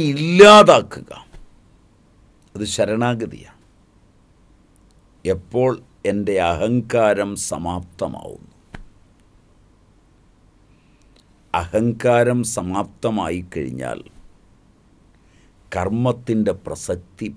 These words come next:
പൂർണ്ണമായി നഷ്ടപ്പെടുകയാണ്. അങ്ങനെ ഒരുവൻ കർമ്മം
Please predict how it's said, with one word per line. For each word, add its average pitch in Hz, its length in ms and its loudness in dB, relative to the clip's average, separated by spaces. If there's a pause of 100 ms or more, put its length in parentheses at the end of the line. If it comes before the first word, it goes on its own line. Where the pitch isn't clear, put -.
പൂർണ്ണമായി 90 720 -6 (100)
നഷ്ടപ്പെടുകയാണ്. - 1000 -16 (3250)
അങ്ങനെ 143 380 0
ഒരുവൻ 85 340 -4 (2250)
കർമ്മം 120 380 -2